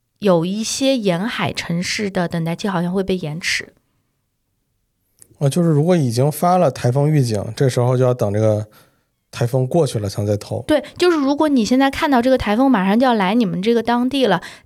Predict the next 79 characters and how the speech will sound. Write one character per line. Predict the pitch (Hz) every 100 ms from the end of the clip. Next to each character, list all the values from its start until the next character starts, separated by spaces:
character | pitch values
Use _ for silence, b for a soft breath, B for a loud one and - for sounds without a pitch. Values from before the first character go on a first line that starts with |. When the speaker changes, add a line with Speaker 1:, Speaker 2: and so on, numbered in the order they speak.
| _
Speaker 1:
登 | 285 285
陆 | 311 285
了， | 190 165 B
但 | - 302
是 |
你 | 254 190
这 | 240
个 |
时 | 262
候 | 269
去 | 269
投 | 247 - 208
保， | 202 170
哪 | 196 185
怕 | 247 226 196 _ _ -
有 | 214 180
的 | 220
时 |
候 | 285 277
它 | - 269
是， | 262 269 233 - _ -
它 | 262
是 | 262
会 | 277
被 | 254 226 180 -
延 | 190 170 196
迟 | - 139
的， | 180 - B B B
所 | 277
以 |
你 | 254
要 | 185
去 | 202 -
看 | 254 - 269
清 | 233 277
楚 | 254 196
这 | 233
块 | 226
等 | 220 175
待 | 180
期 | 190 311
的 | 254
一 | 165
个 | 160
问 | 175 156
题。 | - - - b b b b
Speaker 2:
就 | 135
投 | - 123
的 | 151
时 |
候 | 143
都 | 135
会 |
告 | 143 165
诉 | 156
你。 | 110 104 - _ _ _ _ _ _ _ -
Speaker 1:
不 | 247
一 | 220
定 | 208
会 | 208
告-， | 220 196 -
嗯， | 202 185
怎 | 185
么 | 196
说 | 277
呢？ | 226 B B
他 | -
会 | 302 294
告 | 277
诉 | 240
你， | 190
但 | 190 240
是 |
很 | 202
多 | 190
人 | 233
不 | 254
注 | 277
意。 | 285 269